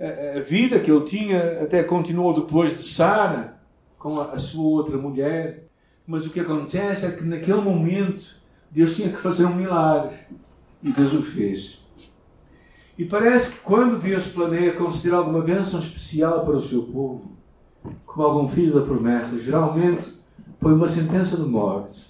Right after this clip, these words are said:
sobre a sua própria bênção e sobre todos os caminhos que levam a ela.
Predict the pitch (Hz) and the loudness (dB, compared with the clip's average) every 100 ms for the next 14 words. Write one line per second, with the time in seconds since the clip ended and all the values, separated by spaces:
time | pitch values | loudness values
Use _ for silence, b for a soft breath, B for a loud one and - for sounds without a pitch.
0 | - - - - - - 143 135 - 226 | -20 -20 -20 -20 -8 0 4 4 2 0
1 | 214 170 139 131 107 95 92 92 92 90 | 2 2 0 0 0 -2 -4 -6 -10 -10
2 | - - - - - - - - 147 131 | -16 -20 -20 -20 -20 -10 -8 -2 -2 -2
3 | - 165 160 - 147 123 123 120 - 117 | 0 0 0 -2 0 2 0 -2 -6 -4
4 | 110 101 87 76 71 - | -2 -4 -8 -8 -10 -16